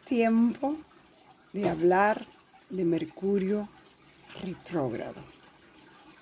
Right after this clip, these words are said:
Mercurio retrograda tres veces al año y lo hace regularmente en el mismo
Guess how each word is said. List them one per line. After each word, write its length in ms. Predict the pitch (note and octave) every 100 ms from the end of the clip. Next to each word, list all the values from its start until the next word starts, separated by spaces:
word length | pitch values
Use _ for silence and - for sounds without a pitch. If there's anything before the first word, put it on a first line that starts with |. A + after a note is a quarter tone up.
| - - - - - -
Mercurio 760 | F#3 F3 - A3 G#3+ A3 A#3+ A#3+ - - - - - - - -
retrograda 1000 | F#3 D#3+ - E3+ D#3+ E3+ E3 D3+ C3+ D#3 - -
tres 480 | - F3 F3 E3+ - -
veces 440 | D3+ - - D#3+ - - - - -
al 160 | D#3
año 360 | D#3 - - - - - - - - - - -
y 100 | F3
lo 240 | F#3 F#3+
hace 500 | E3 E3+ E3+ - E3+ - -
regularmente 960 | E3 D#3+ D3+ D#3 E3+ D#3+ D3+ D3 D#3+ D#3+ - - - - - - -
en 180 | G3 G3
el 140 | F3
mismo 640 | E3+ E3 E3 D#3+ - D#3